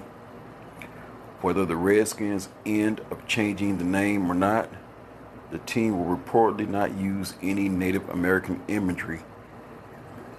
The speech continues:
in their new logo. Big name retailers like Amazon,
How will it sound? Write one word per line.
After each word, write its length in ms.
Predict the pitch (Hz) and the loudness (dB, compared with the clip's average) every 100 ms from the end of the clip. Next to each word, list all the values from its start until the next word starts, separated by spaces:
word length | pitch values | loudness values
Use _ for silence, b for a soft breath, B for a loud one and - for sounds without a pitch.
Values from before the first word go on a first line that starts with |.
| - - - - - - - | -18 -18 -18 -18 -16 -16 -4
in 140 | 104 95 | 0 4
their 120 | 92 | 4
new 160 | 92 | 4
logo. 460 | 92 95 87 69 52 - - - - - - - - - - - - - - - - - - - 95 | 4 4 4 0 -2 -6 -18 -18 -20 -18 -18 -18 -20 -18 -18 -18 -18 -16 -18 -18 -18 -16 -16 -12 4
Big 260 | 113 123 - | 4 4 0
name 360 | 113 117 110 | 2 2 2
retailers 720 | 110 113 - 92 87 87 - - - | 2 0 0 0 0 -2 -6 -12 -2
like 320 | 85 87 - | -2 -2 -2
Amazon, 600 | 90 92 90 90 92 | 2 2 4 2 2